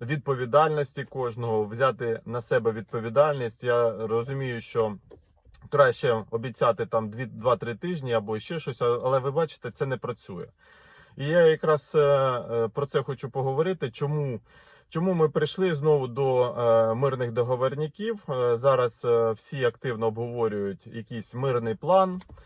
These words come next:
у кожного є свій мі-, мирний план. Але чому, на мій погляд, е, жодного с-, е, позитивного сценарія для України і фактично для, е, цілого світу я не спостерігаю?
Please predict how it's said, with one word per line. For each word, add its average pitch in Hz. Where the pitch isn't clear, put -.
у 131
кожного 123
є 120
свій 202
мі-, 190
мирний 156
план. 131
Але 156
чому, 185
на 147
мій 151
погляд, 151
е, 117
жодного 123
с-, -
е, 113
позитивного 117
сценарія 151
для 120
України 123
і 120
фактично 127
для, 110
е, 113
цілого 147
світу 120
я 123
не 117
спостерігаю? 98